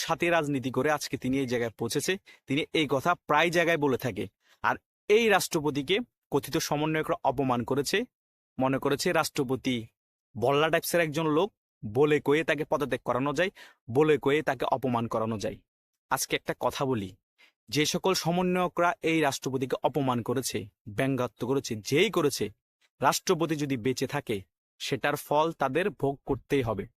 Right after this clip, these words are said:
আমি আমার অনেক ভিডিওতেই বলেছি যে শাহাবুদ্দিন চুপ্পুর খেলাই হচ্ছে শেষ খেলা। তিনি কিন্তু শেষ খেলা খেলবেই, তার জন্য আমাদের অপেক্ষা করতে হবে। যতই ইনভিজিবল রাখুক, যত ওনাকে নিয়ে আলোচনা না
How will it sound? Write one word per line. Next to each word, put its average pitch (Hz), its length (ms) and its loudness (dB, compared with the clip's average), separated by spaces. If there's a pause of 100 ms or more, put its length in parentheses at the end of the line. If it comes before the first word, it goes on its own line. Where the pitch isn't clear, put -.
(540)
আমি 170 160 2 (100)
আমার 185 220 4 (420)
অনেক 196 220 4 (100)
ভিডিওতেই 180 440 2 (400)
বলেছি 135 380 0 (720)
যে 123 80 -2 (100)
শাহাবুদ্দিন 143 640 2
চুপ্পুর 165 340 -2 (100)
খেলাই 160 300 2
হচ্ছে 156 220 -4 (380)
শেষ 135 180 0 (140)
খেলা। 107 220 -4 (560)
তিনি 165 220 2
কিন্তু 196 240 0 (120)
শেষ 190 180 2 (100)
খেলা 165 180 0 (120)
খেলবেই, 135 380 -2 (840)
তার 127 220 2 (120)
জন্য 131 260 -2 (200)
আমাদের 240 240 -2 (120)
অপেক্ষা - 380 -4
করতে - 260 -8
হবে। 104 180 -4 (480)
যতই 190 320 2 (100)
ইনভিজিবল 156 500 0 (100)
রাখুক, 165 280 0 (320)
যত 139 140 0 (120)
ওনাকে 156 220 -2
নিয়ে 156 220 0
আলোচনা 123 300 -2
না 110 140 -2